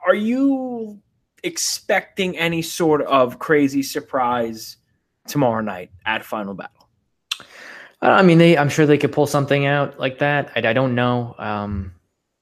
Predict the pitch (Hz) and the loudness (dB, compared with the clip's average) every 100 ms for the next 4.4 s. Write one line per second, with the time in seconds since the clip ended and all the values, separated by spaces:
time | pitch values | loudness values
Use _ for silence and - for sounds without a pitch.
0 | _ - - - 110 107 120 - 117 110 | _ -18 -18 -14 -10 -4 -4 -2 -4 -2
1 | 113 113 104 110 104 101 95 104 - 98 | 0 0 0 0 0 -2 -4 -4 -6 -8
2 | 92 90 92 92 98 101 101 104 104 - | -10 -12 -14 -6 -4 -2 0 2 2 0
3 | 104 107 101 101 98 101 95 - 107 104 | -4 -4 -6 -4 -2 -2 -4 -2 0 0
4 | 104 101 98 - | 2 2 0 -4